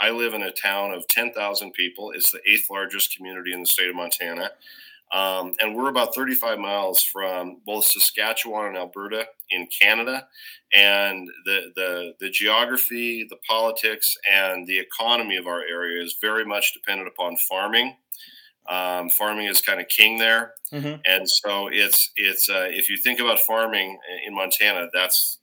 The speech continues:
Speaker 1: that's where I live. That's where I work.
Speaker 2: And I, I do wanna talk about that because I, I actually sent,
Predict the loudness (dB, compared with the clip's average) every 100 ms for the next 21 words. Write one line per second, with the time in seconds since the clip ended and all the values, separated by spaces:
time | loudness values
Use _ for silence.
0 | 4 4 4 2 -2 0 -2 -4 -6 -8
1 | _ _ -4 0 0 -2 -4 -8 -10 -14
2 | -18 _ -20 -20 -20 _ -2 0 2 0
3 | 0 2 4 6 4 2 0 0 2 2
4 | 2 0 0 -4 -2 -2 0 -2 0 2
5 | 2 2 -2 -4 -2 0 0